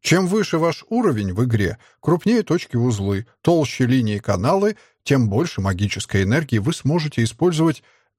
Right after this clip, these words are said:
тем сильнее сможете наносить магией урон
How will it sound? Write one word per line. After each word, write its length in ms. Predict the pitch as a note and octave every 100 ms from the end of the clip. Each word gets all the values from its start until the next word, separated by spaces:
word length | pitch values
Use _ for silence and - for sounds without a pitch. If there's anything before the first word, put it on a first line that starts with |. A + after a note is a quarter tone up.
| -
тем 240 | - E3+ D3+
сильнее 600 | - D3+ C#3+ G3+ F#3 F#2
сможете 480 | B2 D3 A#2 A#2
наносить 580 | A2+ B2 B2+ - G#3 -
магией 480 | A2 C#3 A#2+ A#2 A#2 -
урон 480 | A#2 A2+ F#3 G3